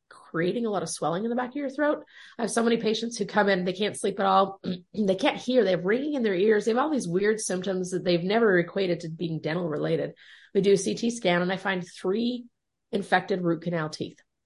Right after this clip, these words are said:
No symptoms, nerves gone, no idea. It's inflaming everything. It's causing all the swelling in the back of the throat. They can't breathe past that either.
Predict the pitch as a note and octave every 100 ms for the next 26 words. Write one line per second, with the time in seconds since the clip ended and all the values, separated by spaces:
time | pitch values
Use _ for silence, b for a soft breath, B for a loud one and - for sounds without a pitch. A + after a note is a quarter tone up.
0 | _ E3+ A3+ B3+ A3 G3 F#3+ G3 - _
1 | _ F#3+ B3+ B3+ B3 F#3 F#3+ F#3 F3+ G3+
2 | C4+ C4 G3+ F3 G3 - _ _ _ _
3 | _ _ _ _ _ - F#3 - F3+ -
4 | G3+ G#3 F#3 F3 G3+ F3+ C#3+ - G#3+ F#3+
5 | F#3 F3+ F3 - F#3+ G3 F3+ F3 E3 D#3
6 | E3 E3+ C#3+ E3 G#3+ G3 F#3 G3 F3 E3
7 | F#3+ F#3+ -